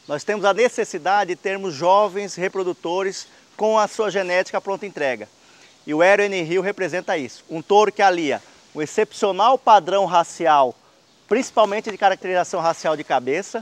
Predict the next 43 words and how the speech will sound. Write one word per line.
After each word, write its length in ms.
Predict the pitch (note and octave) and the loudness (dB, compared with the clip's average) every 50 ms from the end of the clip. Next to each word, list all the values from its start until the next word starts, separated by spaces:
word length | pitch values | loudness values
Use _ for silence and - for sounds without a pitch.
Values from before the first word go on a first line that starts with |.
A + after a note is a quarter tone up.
| - _ _ _ _ _ _ _ _ _ _ - - | -12 _ _ _ _ _ _ _ _ _ _ -10 -6
com 140 | A3 A3+ | -4 -2
uma 300 | B3+ C4+ C4 B3 A#3+ A#3+ - - | 0 4 4 4 4 2 0 -2
característica 460 | - G3+ G3 G3 F#3+ G#3+ G3+ - A3+ | 0 2 2 2 0 -4 -6 -6 -6
econômica 600 | - - G3+ F#3+ F#3 G3+ A3 A3 G#3 - F#3 F3 | -4 -4 -4 -2 -2 -2 -2 -2 -2 0 2 2
evidente 540 | F#3+ G3 E3 F3+ G3+ D3+ C#3 F#3 G#3+ G#3+ G#3 | 2 2 0 -2 -6 -4 -2 -2 -2 -2 -6
na 80 | G3 F3+ | -8 -8
sua 180 | - - G3 | -6 -6 -6
carcaça, 540 | - - F3 E3 - - F3 F3+ F#3+ - F#3 | -2 -2 -2 -2 -2 0 0 0 0 -2 -6
que 60 | F3+ F#3 | -10 -10
nós 100 | F3+ D#3+ | -8 -6
vamos 160 | F3 F3 F3 | -6 -4 -4
mostrar 240 | F3+ E3 - - F3 | -6 -6 -6 -6 -6
daqui 220 | E3+ E3+ - F#3 | -6 -6 -6 -8
a 40 | F3+ | -8
pouco. 300 | - - C3 G#2+ - _ _ _ _ _ - _ _ - - - - _ _ _ _ _ | -8 -10 -12 -14 -14 _ _ _ _ _ -20 _ _ -20 -20 -20 -20 _ _ _ _ _
A 140 | - F#3 F3 | 0 0 2
genética 600 | D#3 A3+ A#3 A#3 B3+ C#4 D4 C4+ - - A#3+ G#3+ | 4 2 2 2 2 0 0 -2 0 0 0 0
do, 280 | E3+ G3 G3 F#3+ - | 2 0 0 0 -2
do 260 | E3+ D3 C#3+ E3+ E3 | -4 -6 -2 0 2
Aero 240 | E3+ E3+ F3+ F3 E3+ | 4 4 4 4 2
N 160 | E3 D#3 D3+ | 0 -2 -4
Rio 260 | C3+ C3+ E3 G3+ G#3+ G3+ | -6 -4 -4 -2 0 0
é 40 | |
a 40 | F#3 | 0
continuidade 1200 | - _ - A#3+ C#4+ C#4+ - - A#3 A3 G3+ F#3 D#3 C3 D#3+ F3+ G#3 G#3+ G3+ E3+ B2 A#2+ A#2+ - - | -2 _ -4 -4 -4 -4 -4 -6 -8 -6 -4 -4 -2 0 2 4 4 4 4 2 -2 -6 -12 -12 -14
da 180 | - C3 D3+ E3+ | -4 -2 0 0
linhagem 680 | F3+ F#3 F3 D#3+ D#3+ E3+ F3 F3+ F3+ D3+ E3+ F#3+ F#3 - _ _ _ _ | 0 -2 -4 -2 -2 -2 -2 -2 -4 -4 -6 -8 -8 -8 _ _ _ _
do 160 | - C3+ D#3+ D3+ | -10 -8 -6 -4
grande 280 | D3 E3+ G3 G#3 F#3+ | -2 -2 -2 -2 -4
guincho 440 | F3+ C#3+ F3 F3+ G3+ G#3 - - F#3+ | -6 -6 -6 -6 -6 -6 -8 -10 -10
de 80 | F3+ G3 | -8 -6
Naviraí, 580 | G3 F#3+ F3+ D#3+ F#3+ G3 F#3 E3 C#3+ C3 A#2 _ _ _ _ _ _ - | -4 -4 -4 -2 -2 0 0 0 -2 -4 -8 _ _ _ _ _ _ -14
um 100 | D3 C#3+ | -14 -8
touro 300 | - - F#3+ G3+ G#3+ G3 | -2 0 2 2 2 0
que 100 | - G#3 | -2 -4
representa 640 | G3+ G#3 - - F3 F3 D3 B2 F3 A3 G#3+ - | -4 -4 -6 -4 -2 -2 -2 -2 -2 -4 -2 -2
a 40 | G#3 | -4
linhagem 400 | G3 F#3+ F3+ F3 F3 D#3+ E3 F3 | -2 -2 -2 -2 -2 -2 -4 -6
Ludi, 440 | D#3+ D3+ C#3+ B2 A2+ C#3+ F#3 A3 - - _ _ _ _ _ | -8 -8 -8 -8 -8 -10 -10 -10 -12 -14 _ _ _ _ _
que 160 | _ - G3+ G#3 | _ 0 4 6
é 60 | A#3+ | 6
a 140 | B3 C4 B3 | 6 6 4
marca 580 | A#3+ A3+ G#3+ G#3+ G#3 F#3+ F#3 - - D3 C#3+ | 4 4 6 6 6 6 4 2 0 0 0